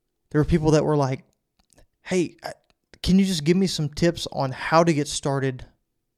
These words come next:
and little things that'll help keep me on track so that I don't lose the fire that I lose every single time?" And all of those things were amazing.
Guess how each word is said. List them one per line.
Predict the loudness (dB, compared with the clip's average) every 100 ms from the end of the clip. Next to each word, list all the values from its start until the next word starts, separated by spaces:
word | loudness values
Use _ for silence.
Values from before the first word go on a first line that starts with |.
| _ _ _ -8
and | -2 0
little | 0
things | 0 0 0 0
that'll | 0 -2
help | -4 -6 -6 -6
keep | -8 -6
me | -4 -4
on | -6
track | -4 -2 -2 -4 _ _ _ _ -10
so | 0 2
that |
I | 6
don't | 4 4
lose | 4 4 4
the | 2
fire | 2 2 0
that | 0 -2
I | -2
lose | -2 -4 -4
every | -4 -4
single | -4 -6 -8
time?" | -10 -10 -12 -16 _ _ _ _ _ _ _ _ _ _ _ _ _ _ _ _ _ _ _ _ _ _ -2
And | 4
all | 4 6
of | 6
those | 4 2
things | -2 -2 -2
were | -4
amazing. | -6 -8 -8 -10 -16